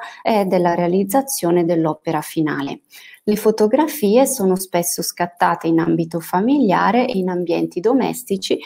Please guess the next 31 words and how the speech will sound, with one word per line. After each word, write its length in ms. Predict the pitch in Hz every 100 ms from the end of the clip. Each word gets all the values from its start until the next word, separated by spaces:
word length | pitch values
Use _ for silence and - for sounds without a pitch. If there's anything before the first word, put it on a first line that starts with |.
| - -
tra 180 | - 240
le 140 | 233
quali 400 | 240 180 170 185
si 180 | 240 -
riconosce 720 | 202 196 - 254 180 175 -
la 140 | 208 202
villa, 500 | 180 202 180 156 -
eh, 240 | 185 175
di 120 | 170 185
Ponte 420 | - 180 190 320
Lambro 640 | 202 143 143 147 170 - 185
in 200 | 175 170
provincia 480 | 165 156 156 156
di 180 | 156 156
Como. 440 | - 151 147 156 - _ - - - -
Ambito, 640 | 220 220 208 196 185 175
eh, 220 | - 175
professionale 1040 | 170 185 - 180 - - 254 185 170 175 -
e 160 | 196
privato 640 | 196 311 220 165 170 - 247
si 180 | 247
fondono, 720 | 240 - 170 175 175 196 277 269
tanto 360 | 190 180 -
che 180 | 185 190
l'autore 580 | 185 262 262 170 180 262
si 160 | 262 196
avvaleva 480 | 170 180 180 175
della 240 | 170 175 175
moglie 440 | 185 185 175 160
Elvira 380 | 156 180 170 165
Lazzaroni, 800 | 160 165 - 254 247 180 202